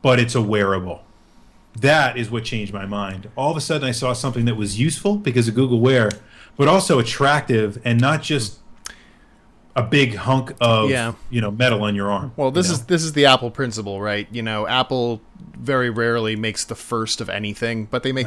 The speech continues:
Speaker 1: No.
Speaker 2: the, one of the first sexy versions of anything.
Speaker 1: Yes.
Speaker 2: You know,
Speaker 1: Yes,
Speaker 2: M P three
Speaker 1: yes.
Speaker 2: player or phone
Speaker 1: Yes.
Speaker 2: or, or tablet, you know? And so, and of course, there's rumors for everything, but if Apple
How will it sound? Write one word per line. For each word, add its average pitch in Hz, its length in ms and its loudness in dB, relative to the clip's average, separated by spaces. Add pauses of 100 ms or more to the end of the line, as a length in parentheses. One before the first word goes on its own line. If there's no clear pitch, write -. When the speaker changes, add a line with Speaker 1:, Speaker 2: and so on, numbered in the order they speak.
Speaker 1:
No. 127 80 -4
Speaker 2:
the, - 100 -18
one 127 160 -4
of 113 60 -4
the 113 80 -8
first 110 340 -4 (200)
sexy - 480 -4
versions 90 440 -8
of 82 80 -12
anything. 82 480 -12 (380)
Speaker 1:
Yes. 110 200 -2
Speaker 2:
You 95 60 -2
know, 90 220 -2 (240)
Speaker 1:
Yes, 107 160 -4
Speaker 2:
M 113 80 -2
P 123 80 0
three 120 180 0
Speaker 1:
yes. - 80 -2
Speaker 2:
player 90 320 -2
or 82 160 -8
phone 87 600 -4
Speaker 1:
Yes. 95 100 -2
Speaker 2:
or, 92 320 0 (140)
or 92 420 0
tablet, 87 580 0
you 85 140 -8
know? 85 220 -4 (480)
And 95 400 0
so, 117 560 8 (1700)
and 190 160 12
of 147 80 4
course, 135 180 10
there's 101 160 0
rumors 101 300 2
for 95 160 -2
everything, 90 440 -4
but 104 220 -2
if 208 260 8
Apple 110 340 4